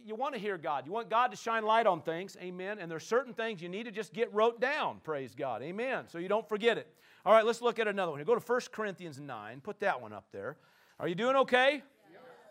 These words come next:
Speaker 1: Hallelujah. First Corinthians nine. And again, uh, these are just some things that, uh, you know, he's talked to me over the years about, and, and, you know, you, you might have a few other things to throw in there, praise God. But the bottom line is, is to,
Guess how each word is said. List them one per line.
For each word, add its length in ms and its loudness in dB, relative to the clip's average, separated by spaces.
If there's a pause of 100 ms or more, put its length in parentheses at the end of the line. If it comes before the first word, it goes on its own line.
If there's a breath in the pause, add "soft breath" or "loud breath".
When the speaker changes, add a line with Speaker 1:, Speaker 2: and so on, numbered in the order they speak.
(380)
Speaker 1:
Hallelujah. 400 -6
First 240 -8
Corinthians 420 -10
nine. 360 -14 (320 soft breath)
And 180 0
again, 380 0
uh, 80 -8
these 200 0
are 60 0
just 280 -2
some 120 -8
things 360 -4
that, 260 -4 (280 soft breath)
uh, 480 -4
you 80 -12
know, 120 -8
he's 280 -8
talked 280 2
to 80 -10
me 160 -4
over 160 -4
the 80 -8
years 260 -4
about, 460 2
and, 140 -16 (300 soft breath)
and, 600 -12
you 100 -16
know, 200 -10
you, 260 -10
you 120 -10
might 220 -2
have 160 2
a 60 -8
few 200 -8
other 160 0
things 280 -8
to 60 -16
throw 260 -6
in 100 -10
there, 160 -12
praise 400 -10
God. 280 -10
But 160 -10 (200 soft breath)
the 60 -16
bottom 320 6
line 240 2
is, 200 -4
is 140 -12
to, 180 -4